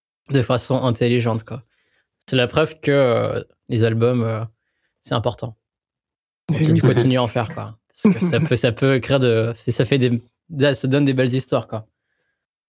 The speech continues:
Speaker 1: Très sympa.
Speaker 2: Ouais, exactement.
Speaker 1: Voilà. <laughs>
Speaker 2: Merci, Liva.
Speaker 1: Bah, écoute,
Speaker 2: Est-ce
Speaker 1: ouais, ça fait
Speaker 2: que,
Speaker 1: plaisir.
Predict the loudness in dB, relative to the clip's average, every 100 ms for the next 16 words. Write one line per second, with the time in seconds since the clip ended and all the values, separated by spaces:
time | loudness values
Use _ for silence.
0 | _ _ _ -4 -2 0 -2 -6 _ _
1 | -12 0 0 2 -4 -6 -8 -12 _ _
2 | _ _ -2 0 0 -8 _ _ _ _
3 | _ _ _ _ -12 -12 -12 _ _ _
4 | _ _ -2 0 0 -2 2 4 4 4
5 | 4 2 2 2 2 2 -2 0 2 2
6 | 2 2 0 -4